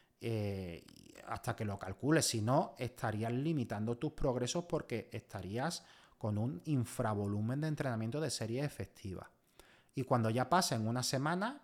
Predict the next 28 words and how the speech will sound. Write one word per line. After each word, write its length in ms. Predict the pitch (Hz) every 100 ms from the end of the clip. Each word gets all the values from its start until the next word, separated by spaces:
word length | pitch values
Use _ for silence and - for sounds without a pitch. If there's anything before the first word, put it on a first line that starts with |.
| -
pues 140 | 104 - _
puede 200 | - 208
bajar 300 | 113 123 170
una 180 | 151 120
semana 580 | - 95 110 226 226 -
el 160 | - 110
volumen 380 | 107 104 104 98
de 80 |
entrenamiento, 720 | 98 92 92 95 147 175 175 160
dos 380 | 104 143 185
o 60 | 127
incluso 380 | 107 104 98 127
un 180 | 117 107
mes. 360 | 90 135 - - - - - _
Si 280 | - - 104
eres 360 | 127 175 - -
un 260 | 131 190
avanzado, 760 | 226 180 113 92 - 120 101 95
repito, 460 | 95 123 123 85
si 180 | - 110
eres 280 | 120 101 -
un 180 | 151 202
avanzado, 600 | 156 101 - 113 104 90
si 220 | - 98
no, 400 | 98 143 226 247
no 280 | 107 104 135
lo 120 | 165
necesitas. 680 | 156 110 98 - 123 123 82